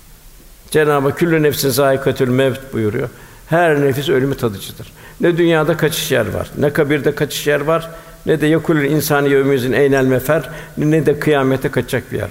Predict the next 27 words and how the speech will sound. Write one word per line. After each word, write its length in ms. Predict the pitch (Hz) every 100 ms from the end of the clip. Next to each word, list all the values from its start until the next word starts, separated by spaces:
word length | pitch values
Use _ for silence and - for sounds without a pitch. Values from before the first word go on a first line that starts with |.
| -
var. 160 | - - - - - - - - - -
Kaçacak 720 | 156 156 - - 165 160 165
yer 220 | 160 151
neresi? 540 | 170 170 151 - 170 165 - - - - - - -
Cenab-ı 360 | 156 151 151 -
"Fefirru 420 | 160 170 160 160
ilallah", 640 | 151 143 143 139 165 160 -
Allah'a 460 | 165 170 165 185
koşun 400 | 185 175 - 139
buyuruyor. 260 | 110 104 98
Cenab-ı 400 | 147 151 147 135
Hakk'a 200 | 139 139
sığının 420 | - 123 113 92
buyuruyor. 320 | 90 90 - - - - - - -
Tek 280 | - 185 185
liman 440 | 170 156 180 185 160 - - - -
bu 160 | 156
hayatın 500 | 170 160 156 151 151
dalga 320 | 135 143 143 135
fırtınaları 560 | 147 127 139 143 143
içinde 440 | 143 - 131 151 151 - - -
Cenab-ı 380 | 139 135 127 123
Hakk'a 200 | - 143
sığınabilmek. 680 | - 120 113 101 101 95 - - - - - - - - -
Gerçek 420 | 156 156 202 -
tahsil 380 | 170 160 - 170
nedir? 400 | 135 104 87